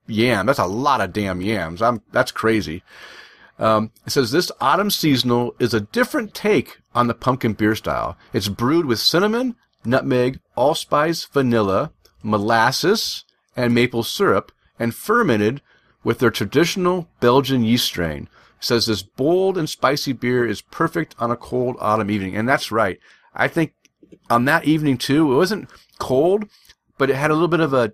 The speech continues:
chill in the air 'cause it was kind of overcast and stuff. It was raining be-, early, a little bit earlier. It was raining, and it had a little bit of chill in the air. And,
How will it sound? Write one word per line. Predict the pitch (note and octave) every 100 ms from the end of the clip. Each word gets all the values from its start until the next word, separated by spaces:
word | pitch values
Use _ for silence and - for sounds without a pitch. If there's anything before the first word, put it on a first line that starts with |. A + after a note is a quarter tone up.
| -
chill | - - C3+ E3+ F#3+
in | E3
the | F3 C#3+
air | D#3+ G3+ G3+ _ _ _ _
'cause | - C#3
it |
was | A#2
kind | - C#3
of | C3 A#2 - _ _ _ -
overcast | C3 C3 - B2 A#2+ C3
and | A#2+
stuff. | - B2 B2 -
It |
was | G#2 G#2
raining | A#2+ A#2+ B2+ B2
be-, | A#2+ -
early, | C3 A#2
a |
little | A#2+
bit | A#2+
earlier. | A#2 A#2+ A#2 A#2
It |
was | G#2+ G2
raining, | G#2 A2+ A#2+ B2+ - - _ -
and | A#2
it | A2+
had | C#3
a | A#2
little | C3+
bit | C3+
of | A#2
chill | - C3 D3
in | A#2+
the | F2+
air. | G2+ G2+ G2+
And, | A#2 A2+ A2